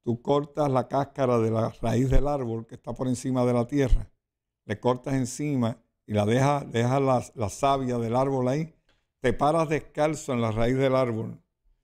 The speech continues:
te aguantas del mismo árbol y respiras fuerte y profundo,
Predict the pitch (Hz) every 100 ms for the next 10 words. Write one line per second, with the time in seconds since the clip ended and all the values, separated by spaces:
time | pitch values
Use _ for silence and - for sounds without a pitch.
0 | _ 117 113 117 127 160 170 160 139 123
1 | 135 147 139 147 143 135 117 113 107 104
2 | 107 - - 139 156 143 - 143 143 135
3 | - 117 117 101 - 165 131 110 101